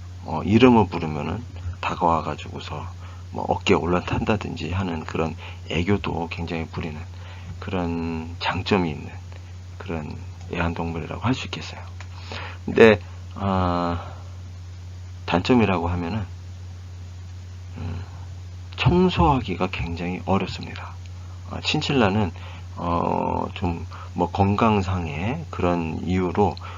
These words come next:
모래 목욕을 좀 자주 해야 돼요. 그래서 항상 친칠라를 키울 때는 그 케이지 안에다가 이 모래를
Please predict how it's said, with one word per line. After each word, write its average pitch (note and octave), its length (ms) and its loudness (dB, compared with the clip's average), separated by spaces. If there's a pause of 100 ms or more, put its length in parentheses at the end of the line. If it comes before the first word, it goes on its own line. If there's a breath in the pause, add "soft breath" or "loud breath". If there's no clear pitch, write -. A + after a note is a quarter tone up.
(120 loud breath)
모래 F2+ 1400 4
목욕을 F#2 500 4
좀 D2+ 260 -4 (320)
자주 - 280 -2
해야 B2 220 2
돼요. - 200 -6 (460 loud breath)
그래서 F2 340 0 (300 loud breath)
항상 G#2+ 280 0
친칠라를 A2 580 2
키울 G2 200 0
때는 C3 360 0 (500 loud breath)
그 D2+ 920 -4
케이지 B2+ 380 4
안에다가 D#2+ 540 0 (420 loud breath)
이 E2 120 -4
모래를 E2 1600 2